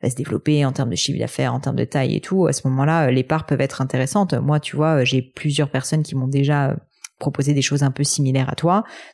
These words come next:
donc, euh, de participer, euh, de participer à, à leur aventure entrepreneuriale, et c'est un énorme cadeau.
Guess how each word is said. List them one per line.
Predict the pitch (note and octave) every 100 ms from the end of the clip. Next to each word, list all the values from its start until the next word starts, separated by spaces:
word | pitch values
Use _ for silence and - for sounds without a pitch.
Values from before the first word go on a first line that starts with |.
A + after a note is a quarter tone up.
| -
donc, | C3+ C3
euh, | C3+
de | C3+
participer, | C#3+ - - C#3+ - D#3 D3
euh, | B2+ -
de | C3+
participer | C3 - - C#3+ C#3+
à, | B2 -
à | - - - - - - - -
leur | B2+ C3
aventure | B2+ A#2 D3
entrepreneuriale, | B2+ - - C3+ B2+ D#3+ D3
et |
c'est | B2 -
un | G#2+
énorme | B2+ C3 C3 B2+
cadeau. | B2+ C#3+ G3+